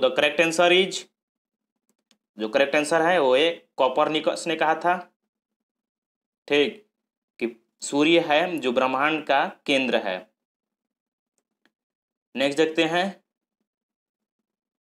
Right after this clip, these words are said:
ट्वेंटी वन नंबर, चंद्रग्रहण कब लगता है? आपके ऑप्शन हैं, ए, जब सूर्य एवं पृथ्वी के बीच चंद्रमा आती है, बी, जब सूर्य एवं चंद्रमा के बीच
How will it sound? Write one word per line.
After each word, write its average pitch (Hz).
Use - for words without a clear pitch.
ट्वेंटी 127
वन 156
नंबर, 160
चंद्रग्रहण 160
कब 175
लगता 143
है? 101
आपके 113
ऑप्शन 147
हैं, 170
ए, 143
जब 135
सूर्य 170
एवं 151
पृथ्वी 156
के 170
बीच 160
चंद्रमा 147
आती 156
है, 180
बी, 127
जब 139
सूर्य 170
एवं 165
चंद्रमा 160
के 170
बीच 160